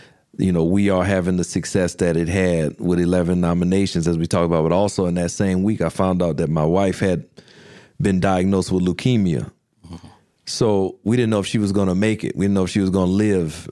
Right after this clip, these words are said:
And a lot of people didn't know that behind the scenes, I was dealing with that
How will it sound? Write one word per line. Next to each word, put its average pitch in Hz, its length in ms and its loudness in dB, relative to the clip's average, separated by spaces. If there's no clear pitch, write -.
And 85 80 -2
a 95 40 2
lot 107 160 2
of 104 40 -4
people 104 220 0
didn't 98 180 0
know 107 160 2
that 92 320 -2
behind 98 360 0
the 92 60 -2
scenes, 101 420 0
I 90 80 2
was 85 160 0
dealing 90 320 2
with 80 160 -4
that 104 340 0